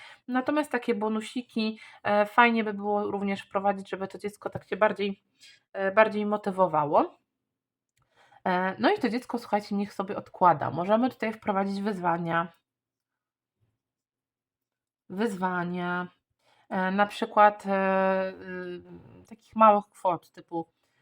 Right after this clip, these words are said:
złotówka, jak dajecie jakieś monety, y, dwa złote, pięć złotych.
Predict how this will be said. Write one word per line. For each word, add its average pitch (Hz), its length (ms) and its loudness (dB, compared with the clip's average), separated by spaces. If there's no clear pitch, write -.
złotówka, 180 680 0
jak 233 120 2
dajecie 226 260 -2
jakieś 214 300 -8
monety, 202 580 -2
y, 165 100 -6
dwa 277 420 6
złote, 226 640 -4
pięć 285 340 -6
złotych. 381 600 -6